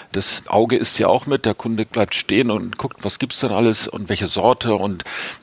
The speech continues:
so wie bei uns zu Hause, dann kann man sich auch mal streiten, wer welche Sorte lieber mag, weil das ist ja auch toll, weil, äh, nicht jeder schmeckt, mag das Gleiche essen, ne? Und der eine hat diese Sorte gerne als Lieblingssorte.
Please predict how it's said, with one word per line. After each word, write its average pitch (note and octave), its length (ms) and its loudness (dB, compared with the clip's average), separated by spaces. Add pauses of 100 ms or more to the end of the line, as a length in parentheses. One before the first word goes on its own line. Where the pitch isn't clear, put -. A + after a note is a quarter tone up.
(160)
so C3 160 -2
wie C3+ 60 2
bei B2+ 80 2
uns G2 180 0
zu A2+ 120 2
Hause, C3 300 4
dann B2+ 160 0
kann B2 140 2
man C3 100 2
sich B2 80 0
auch A#2 80 0
mal C3+ 140 0
streiten, A2+ 480 2
wer F#2 160 2
welche F2+ 220 0
Sorte F2+ 300 -4
lieber E2+ 280 -2
mag, - 380 -6
weil D#2 120 -4
das F2+ 160 -8
ist - 160 -6
ja B1+ 60 -4
auch - 80 -8
toll, B2 260 2
weil, F2 220 0
äh, - 160 -6
nicht G2 160 -4
jeder A2 180 4
schmeckt, G#2+ 300 -2
mag G2 260 -4
das - 160 0
Gleiche A#2 380 2
essen, - 220 -4
ne? G2+ 60 -8
Und A2 140 -8
der E2 80 -6
eine F2+ 160 -2
hat E2+ 140 -6
diese A#2+ 180 -6
Sorte A2+ 300 0
gerne A2+ 240 0
als G2 160 -2
Lieblingssorte. G#2+ 640 -2